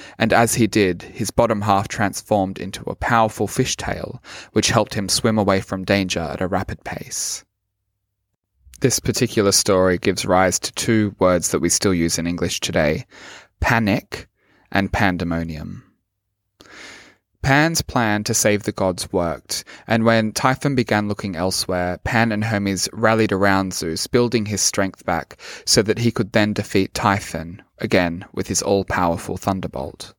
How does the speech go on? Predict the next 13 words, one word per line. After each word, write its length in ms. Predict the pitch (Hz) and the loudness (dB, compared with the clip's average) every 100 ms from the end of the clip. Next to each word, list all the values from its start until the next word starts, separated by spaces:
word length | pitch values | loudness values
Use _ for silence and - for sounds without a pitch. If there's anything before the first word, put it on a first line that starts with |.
| _ _ _ _ _ - - - - | _ _ _ _ _ -20 -20 -6 2
After 360 | 107 107 110 | 2 2 0
this 180 | 95 - | 2 2
victory, 640 | - 107 - 107 104 104 - | 2 0 0 2 2 2 -2
Zeus 280 | 123 131 123 | 2 2 2
put 200 | - 123 | 0 0
the 80 | 110 | 0
constellation 760 | - 98 - 98 95 90 - 71 | 2 0 0 2 2 2 -4 -8
of 160 | - | -6
Capricorn 580 | - 113 104 - 92 90 | -2 -2 -2 -2 -2 0
into 260 | 98 107 98 | -2 -2 -4
the 140 | 95 | -2
night 240 | 87 87 | -2 -2
sky 440 | - - 85 85 | -4 -2 -2 -4